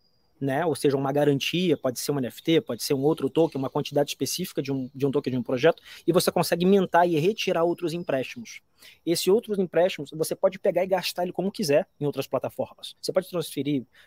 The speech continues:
trocar por dólar, e pode consumir, comprar outros tokens e tudo mais. Desde que você, um belo dia, só consiga retirar pagando o dinheiro que você retirou, né? Esse é um processo talvez de mintar dólar sintético. Como também tem outros projetos onde você deposita o teu dinheiro lá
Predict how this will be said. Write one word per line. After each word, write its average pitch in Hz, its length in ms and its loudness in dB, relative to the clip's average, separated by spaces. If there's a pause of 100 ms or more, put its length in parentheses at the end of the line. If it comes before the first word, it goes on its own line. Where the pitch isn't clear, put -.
trocar 147 300 2
por 123 180 -2
dólar, 135 640 4
e 143 60 -18
pode 160 200 -2
consumir, 170 600 -2
comprar 143 400 2
outros 165 320 0
tokens 151 300 0
e 147 40 -12
tudo 151 160 -6
mais. 131 300 -2 (340)
Desde 208 320 4
que 208 140 0
você, 190 240 -2
um 185 100 0
belo 165 220 2
dia, 131 280 -2
só - 120 -4
consiga 135 480 -4
retirar 147 640 -2 (220)
pagando 160 680 2
o 165 60 -6
dinheiro 151 300 2
que - 100 -12
você 143 220 -2
retirou, 135 420 -4 (440)
né? 127 220 -4
Esse 127 120 -4
é 147 40 0
um - 20 0
processo 143 320 -4
talvez 156 240 4
de 156 80 -2
mintar 151 200 4
dólar 139 200 0
sintético. - 500 -2 (300)
Como 208 160 6
também 208 220 6
tem 202 100 2
outros 190 220 -2
projetos 175 480 0
onde 175 180 -2
você 160 220 -6
deposita 151 420 -2
o - 20 -2
teu 156 120 0
dinheiro 147 280 0
lá 160 220 4